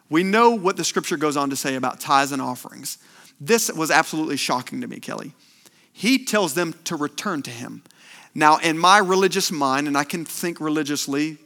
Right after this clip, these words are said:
forgive me, sometimes, growing up in the church, you would think that by saying, "Return to me," the first thing he would have said would have been,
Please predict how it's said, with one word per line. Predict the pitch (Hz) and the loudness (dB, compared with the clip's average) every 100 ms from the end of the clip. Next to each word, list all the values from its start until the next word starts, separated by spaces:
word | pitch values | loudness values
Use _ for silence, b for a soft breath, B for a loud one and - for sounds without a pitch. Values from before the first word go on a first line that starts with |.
| _ - | _ -10
forgive | 156 135 135 | -6 -2 -2
me, | 139 | -2
sometimes, | 131 160 143 - 127 135 160 - B B B B B B B _ _ - | -4 -4 -4 -6 -8 -8 -10 -12 B B B B B B B _ _ -8
growing | 139 160 165 | 0 0 2
up | 156 | 0
in | 143 | -2
the | 135 | -6
church, | - 185 190 - - B B B B B _ - - _ _ | -2 0 0 -2 -6 B B B B B _ -20 -20 _ _
you | 165 240 | -2 2
would | 226 | 2
think | - 285 262 - | 0 0 0 0
that | 160 - B B B B - | -2 -2 B B B B -20
by | 135 175 | 4 6
saying, | 165 240 220 | 6 4 2
"Return | 185 170 - 269 | 2 0 0 0
to | 214 | 0
me," | 170 | 0
the | 156 | 0
first | - 240 226 | 0 0 2
thing | 226 185 | 0 -2
he | 151 | -2
would | 202 170 | -2 0
have | 151 | 0
said | - 262 226 147 | -2 2 2 2
would | 151 165 | 0 -2
have | 139 | 0
been, | 165 156 147 | 2 2 -2